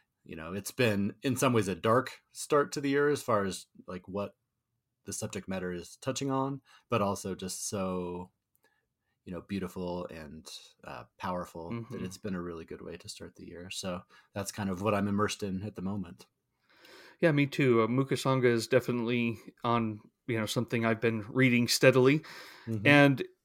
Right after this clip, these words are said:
Speaker 2: yeah, dark stuff. But for listeners who might think, "Oh, maybe I'll check out one or two of her books, or even all five of the ones that we have in English right now," there's a beauty to them that we'll get into, or at least a,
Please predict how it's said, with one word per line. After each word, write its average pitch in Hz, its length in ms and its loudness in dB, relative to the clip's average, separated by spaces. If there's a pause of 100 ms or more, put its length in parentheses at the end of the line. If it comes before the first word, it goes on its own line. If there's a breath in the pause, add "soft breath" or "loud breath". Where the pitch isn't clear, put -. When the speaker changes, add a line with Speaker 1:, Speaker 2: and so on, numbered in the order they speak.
(260)
Speaker 2:
yeah, 170 260 12
dark 196 360 6
stuff. - 360 4
But 131 180 6
for 156 140 4
listeners 226 440 4
who 196 100 2
might 156 320 2
think, 147 220 2
"Oh, 285 120 4
maybe 339 260 4
I'll 330 140 6
check 262 260 0
out 240 160 6
one 165 180 8
or 170 60 4
two 170 200 6
of 151 80 4
her 135 100 4
books, 151 320 2
or 117 60 2
even 139 240 4
all 143 120 6
five 151 300 8
of 117 140 2
the 120 80 4
ones 113 240 2
that 104 80 0
we 113 120 0
have 113 200 0
in 107 120 0
English 107 360 -2
right 120 160 0
now," 107 300 0 (1300 soft breath)
there's 190 800 2 (180)
a 151 100 4
beauty 131 720 4
to 127 300 2
them 113 560 2 (260)
that 127 140 2
we'll 135 160 8
get 131 200 4
into, 123 300 2
or 110 140 6
at 101 80 4
least 156 340 2
a, 123 440 6